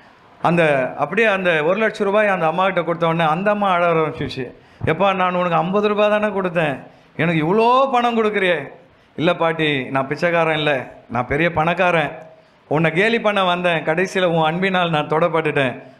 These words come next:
வச்சுக்கோமான்னு" சொல்லி அந்த பணத்தை கொடுத்துட்டு போனாராம். நல்லா கவனிங்க, இந்த உலகத்தில் இருக்கிற ஒரு மனிதன் தனக்காக அன்பு காண்பித்த ஒரு பெண்ணுக்கு இவ்வளவு செய்வார் என்றால்,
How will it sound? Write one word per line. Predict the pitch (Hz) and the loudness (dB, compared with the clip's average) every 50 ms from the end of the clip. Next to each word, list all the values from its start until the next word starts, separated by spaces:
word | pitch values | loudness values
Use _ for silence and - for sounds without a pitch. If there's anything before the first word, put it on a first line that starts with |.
| - - | -6 -4
வச்சுக்கோமான்னு" | 123 135 139 - 196 175 175 160 160 151 147 | -4 -2 -2 -2 -2 0 0 0 0 0 -2
சொல்லி | 139 - 147 147 147 151 147 131 120 101 - - | -2 -2 -2 -2 0 0 0 0 -2 -4 -4 -4
அந்த | 117 123 123 127 120 - | -2 -2 -2 -2 -2 -2
பணத்தை | 135 135 143 139 143 127 | -2 -2 -2 -2 -2 -2
கொடுத்துட்டு | 120 127 120 123 107 - | -2 -2 -2 -4 -4 -2
போனாராம். | 120 117 117 107 101 98 - - - - - - - - - - | -2 0 0 0 -2 -4 -6 -10 -12 -20 -20 -20 -20 -12 -6 -2
நல்லா | 147 185 220 | 0 2 2
கவனிங்க, | 214 190 196 208 208 208 196 170 147 139 147 175 185 - - - - _ - - - - | 2 2 2 2 2 0 0 0 2 2 0 0 -2 -6 -12 -20 -20 _ -12 -10 -6 -2
இந்த | 139 160 165 | 0 0 2
உலகத்தில் | 165 190 202 226 220 233 226 233 226 233 226 | 2 2 2 2 2 0 0 0 0 0 0
இருக்கிற | 226 220 220 220 214 208 | 0 0 0 0 2 2
ஒரு | 196 190 175 | 2 2 2
மனிதன் | 165 165 170 185 190 185 180 160 139 131 139 135 - - - - _ - _ - | 2 0 0 0 0 0 0 0 0 -2 -4 -8 -12 -18 -20 -20 _ -20 _ -2
தனக்காக | - 160 170 190 208 208 214 208 214 220 214 233 233 233 226 - - - - - _ - | 0 0 2 2 0 2 2 2 2 2 2 0 0 0 -2 -6 -10 -18 -20 -16 _ -2
அன்பு | - 156 180 202 202 226 | 0 0 0 0 -2 -2
காண்பித்த | 220 208 208 208 214 214 214 220 214 214 214 214 214 214 180 | 0 0 0 0 0 0 -2 -2 -2 0 0 0 0 0 0
ஒரு | 170 170 165 165 | 0 0 0 0
பெண்ணுக்கு | 165 185 190 208 214 220 208 214 - 226 220 220 - 147 | -2 -2 0 0 0 -2 -2 -2 0 0 0 0 0 -2
இவ்வளவு | 139 151 170 208 226 220 214 | -2 0 0 2 2 2 0
செய்வார் | 214 - 190 190 196 190 180 160 | 0 0 0 0 2 2 2 2
என்றால், | 156 151 151 147 147 139 123 113 | 0 0 2 2 2 2 2 0